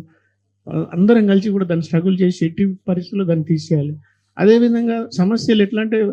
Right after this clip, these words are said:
ఒక్కొక్క సెక్టార్‌కి ఒక ప్రాబ్లం ఉంది. గవర్నమెంట్ ఎంప్లాయీస్‌కి కొన్ని ప్రాబ్లమ్స్ ఉన్నాయి, తర్వాత మోడల్ స్కూల్స్‌కి సపరేట్ ప్రాబ్లమ్స్ ఉన్నాయి, కస్తూర్బా స్కూల్స్‌కి వేరే ప్రాబ్లమ్స్ ఉన్నాయి,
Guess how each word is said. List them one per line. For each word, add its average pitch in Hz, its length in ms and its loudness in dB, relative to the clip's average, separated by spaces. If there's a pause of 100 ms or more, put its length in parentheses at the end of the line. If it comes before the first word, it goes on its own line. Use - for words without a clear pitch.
(440)
ఒక్కొక్క 240 360 -2
సెక్టార్‌కి 233 480 0
ఒక 196 160 0
ప్రాబ్లం 170 320 0
ఉంది. 151 140 0
గవర్నమెంట్ 202 420 2 (260)
ఎంప్లాయీస్‌కి 196 540 0
కొన్ని 170 180 0
ప్రాబ్లమ్స్ 156 460 0
ఉన్నాయి, 147 220 -6 (840)
తర్వాత 160 280 -2
మోడల్ 170 480 2
స్కూల్స్‌కి 196 360 -2
సపరేట్ 175 420 -4
ప్రాబ్లమ్స్ 151 440 -2
ఉన్నాయి, 151 200 -2
కస్తూర్బా 185 420 -2
స్కూల్స్‌కి 185 420 -6
వేరే 156 180 2
ప్రాబ్లమ్స్ 143 600 -6
ఉన్నాయి, 147 200 -4